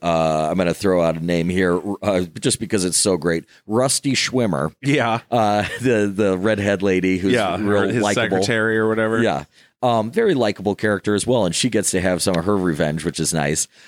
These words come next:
Speaker 1: Um, but, like,
Speaker 2: Who does she have revenge? What does she do?
Speaker 1: she is sort of attacked by,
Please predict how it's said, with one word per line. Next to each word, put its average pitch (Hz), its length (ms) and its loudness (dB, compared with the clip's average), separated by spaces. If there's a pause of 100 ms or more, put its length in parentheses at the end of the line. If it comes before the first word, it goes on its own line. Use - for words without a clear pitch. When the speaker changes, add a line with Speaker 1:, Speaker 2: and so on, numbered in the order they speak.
(160)
Speaker 1:
Um, 120 240 2
but, 135 220 -2
like, 143 260 0 (160)
Speaker 2:
Who 170 160 2
does 208 80 -2
she 208 180 0
have 123 200 0
revenge? 98 340 -4 (140)
What 156 140 -2
does 156 80 -4
she 196 120 -2
do? 127 300 -2
Speaker 1:
she 233 520 2
is 139 280 2
sort 139 240 2
of 123 80 0
attacked 120 640 -2
by, 101 440 2